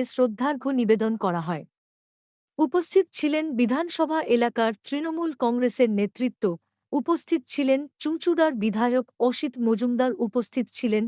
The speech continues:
পৌরসভার সকল পৌর প্রতিনিধিবৃন্দরা, পাশাপাশি পঞ্চায়েত থেকে শুরু করে সহ বহু স্থানীয় বাসিন্দারা ও বিভিন্ন শ্রেণীপেশার মানুষ।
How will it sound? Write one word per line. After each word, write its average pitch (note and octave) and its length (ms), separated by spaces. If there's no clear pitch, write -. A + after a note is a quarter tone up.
পৌরসভার B3+ 640
সকল B3+ 420
পৌর C4 300
প্রতিনিধিবৃন্দরা, A#3 1040
পাশাপাশি A#3+ 580
পঞ্চায়েত A3 560
থেকে B3 240
শুরু A#3 280
করে G#3+ 320
সহ A#3+ 280
বহু A#3 320
স্থানীয় C#4 500
বাসিন্দারা G3+ 640
ও A3+ 100
বিভিন্ন A#3 480
শ্রেণীপেশার B3+ 680
মানুষ। E3+ 380